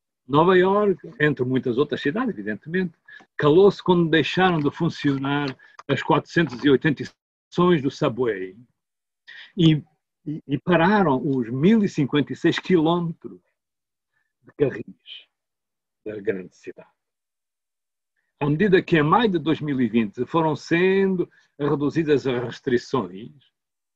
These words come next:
a cidade voltou a soar, barulhenta. Surgiram então muitos relatos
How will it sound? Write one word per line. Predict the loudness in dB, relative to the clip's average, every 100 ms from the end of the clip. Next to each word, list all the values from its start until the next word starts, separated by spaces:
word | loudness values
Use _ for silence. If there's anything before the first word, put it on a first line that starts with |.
| _ _ _ _ _ -20 -20 -20 _
a | -14
cidade | -4 -2 -2
voltou | -2 -6 -4 -8
a |
soar, | -6 -10 -10 -14 _ _ _ _ _ _ _
barulhenta. | -8 0 0 2 2 0 -2 -10 _ _ _ _ _ _ _ _ _ _ _ _ _ _ _ _ _ _ _ _ -20 -20
Surgiram | -4 -2 2 2 4
então | 0 -2 -2 0 0 -2 -10 -14
muitos | -6 -4 -4 -8 -18
relatos | -10 -4 -2 -4 -8 -20